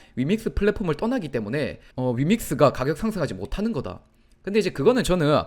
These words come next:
어, 논리의 비약이다라고 생각을 합니다. 쌀먹들이 바꿔먹고 그 게임을 떠나면은 위믹스 입장에서는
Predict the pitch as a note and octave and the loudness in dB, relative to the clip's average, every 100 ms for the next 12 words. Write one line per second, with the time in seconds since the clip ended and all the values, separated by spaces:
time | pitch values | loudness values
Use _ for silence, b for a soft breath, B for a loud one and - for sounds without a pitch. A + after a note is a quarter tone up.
0 | B B B B C#3 C3 A3+ D4+ B3 - | B B B B 2 6 6 6 6 4
1 | B2+ F3 C4 G#3 C#3 A2 G#2+ F#3 E3+ A#2 | 2 2 2 4 6 4 0 -4 -4 -4
2 | D3 D#3+ G#2 F2 b b b - A3+ C4+ | -6 -6 -6 -8 b b b -2 0 0
3 | B3 G#3 D#3+ B2 - A3+ E3+ G3 - A#3 | 0 -2 -2 -2 2 2 2 0 0 0
4 | F3+ A3 C4+ - A3+ A#3 B2+ D#3 B2+ D#2+ | 0 0 0 -2 0 0 0 0 0 -4
5 | B B B B B2+ C#3+ B3+ C#4+ - A#3 | B B B B -2 2 2 0 -2 -2
6 | A3 - A#3+ G#3 G3+ F#3+ C#4 F#4+ | 0 0 2 2 0 2 0 -2